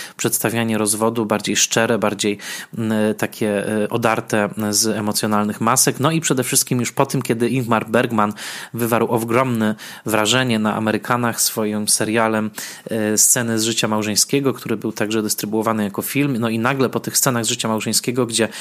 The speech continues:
Erland Josephson i, e, Liv Ullmann wspaniale rzucali się sobie do gardeł i w długich scenach bardzo szczerych psychodram rozwalali się wzajemnie emocjonalnie, Amerykanie postanowili, że też tak będą robić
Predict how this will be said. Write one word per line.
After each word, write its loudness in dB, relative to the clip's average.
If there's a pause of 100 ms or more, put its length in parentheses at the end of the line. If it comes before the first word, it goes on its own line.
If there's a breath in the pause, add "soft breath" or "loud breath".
(220 loud breath)
Erland 0
Josephson 0
i, -4 (340 loud breath)
e, 2
Liv -2
Ullmann 0 (140)
wspaniale 0 (120)
rzucali 0
się -2
sobie -4
do -2
gardeł 0
i -2
w -8
długich -2
scenach 0 (360 loud breath)
bardzo 0
szczerych 0
psychodram 0 (320 loud breath)
rozwalali 2
się 0
wzajemnie 0
emocjonalnie, 0
Amerykanie -2
postanowili, -2
że -2
też 2
tak -2
będą 2
robić 0